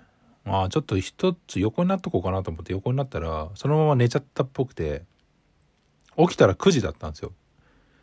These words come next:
嘘でしょ？みたいな。三時間って、「結構寝た、寝たな」<laughs>みたいな。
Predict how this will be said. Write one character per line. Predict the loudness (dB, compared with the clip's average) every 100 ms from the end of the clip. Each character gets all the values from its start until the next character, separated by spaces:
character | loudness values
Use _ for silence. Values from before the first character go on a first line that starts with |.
| _ _ _ _ _ _ _ _ _ _ _ _ _
嘘 | -2 6 10
で | 10
し | 8
ょ？ | 4
み | 0
た | -4
い |
な。 | -4
三 | 2 4 4
時 | 4
間 | 6 6
っ |
て、 | 6 2 2 -2 -12 _ _ _ _ _ _ _ _ _ _ -18 -16 -4
「結 | 0 2
構 | 4 6
寝 | 6
た、 | 6 4 4
寝 | 0 4
た | 6
な」 | 6 6 2 2
<laughs> | 6
み | 8
た | 8 6
い | 6 -6 -12 -2 0 2
な。 | 0